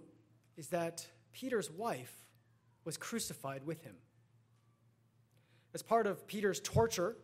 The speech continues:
they crucified his wife before his very eyes.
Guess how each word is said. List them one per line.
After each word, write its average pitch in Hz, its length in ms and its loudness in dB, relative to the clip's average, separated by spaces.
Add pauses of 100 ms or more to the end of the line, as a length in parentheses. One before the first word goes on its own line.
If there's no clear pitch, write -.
(720)
they 160 140 -2
crucified 156 800 0 (280)
his 151 140 -10
wife 160 380 4
before 160 320 0
his 139 140 -2
very 147 260 -4
eyes. - 520 -4